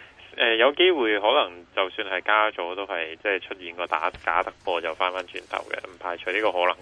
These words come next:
性嘅。咁，咁但係既然大家全世界都望住聯儲局，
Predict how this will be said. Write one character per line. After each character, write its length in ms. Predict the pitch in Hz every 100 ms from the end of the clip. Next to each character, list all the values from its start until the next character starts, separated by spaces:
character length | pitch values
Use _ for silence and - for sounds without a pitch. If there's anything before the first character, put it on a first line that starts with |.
| 95
性 100 | 98 90
嘅。 80 | 92 - - - - - -
咁， 140 | 98 98 113 131 135 127 - -
咁 180 | 143 156
但 200 | 139 110
係 240 | 95 95 95
既 360 | 110 107 95 85
然 160 | 85
大 200 | 85 98
家 240 | 95 120 123
全 240 | - 87 82
世 180 | - 95
界 260 | 95 95 95
都 140 | 113
望 360 | 113 98 82 87
住 120 | -
聯 240 | 90 85 82
儲 140 | -
局， 300 | 98 92